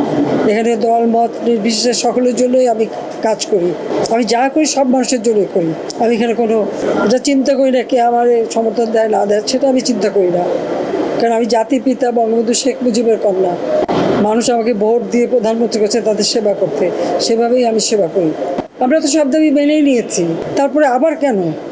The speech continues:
সেটাই আমার প্রশ্ন। এটিকে জঙ্গিবাদকে সুযোগ করে দেওয়ার জন্য? আল্লাহ রাব্বুল আলামিন এই দেশের মানুষকে সহায় হোক, সহায়তা দেন, সেটাই চাই। আর যারা আছে তা,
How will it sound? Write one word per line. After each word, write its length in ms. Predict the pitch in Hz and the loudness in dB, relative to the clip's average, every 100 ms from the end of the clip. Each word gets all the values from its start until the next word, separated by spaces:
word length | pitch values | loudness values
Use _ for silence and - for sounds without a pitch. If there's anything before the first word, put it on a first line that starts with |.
| - - | -8 -4
সেটাই 280 | 294 349 | -2 0
আমার 200 | 330 262 214 | 2 0 0
প্রশ্ন। 340 | 208 - - 156 - - - - | -2 -2 -4 -4 -4 -8 -6 -2
এটিকে 280 | 240 233 269 | 0 2 0
জঙ্গিবাদকে 680 | 220 247 262 262 262 - 277 | 2 2 2 2 0 0 -2
সুযোগ 340 | - 247 262 262 | 0 0 0 2
করে 140 | 277 | 0
দেওয়ার 240 | 277 277 | 2 0
জন্য? 300 | 233 262 220 - - - - - - - - - 254 | 0 2 0 -2 -6 -8 -8 -4 -2 -2 0 0 0
আল্লাহ 200 | 214 220 | 2 2
রাব্বুল 240 | 220 202 226 | 0 0 2
আলামিন 300 | 226 233 220 | 2 2 2
এই 120 | 214 | 2
দেশের 260 | 202 247 | 0 0
মানুষকে 520 | 214 202 220 - 247 247 254 - - | 2 2 0 0 0 -2 -2 -2 0
সহায় 520 | - - 196 220 226 226 - - 220 | 0 0 0 0 0 -2 -2 -2 0
হোক, 200 | 254 262 - | 0 0 -4
সহায়তা 420 | - 202 214 233 | -2 0 0 0
দেন, 320 | 214 247 277 277 | 0 2 0 0
সেটাই 340 | - 220 214 170 - | -2 0 0 0 0
চাই। 180 | 165 156 - 147 - | 0 0 0 0 0
আর 60 | 196 | 0
যারা 240 | 196 202 214 | 0 2 0
আছে 280 | 214 277 | 0 -2
তা, 160 | 269 233 | 0 0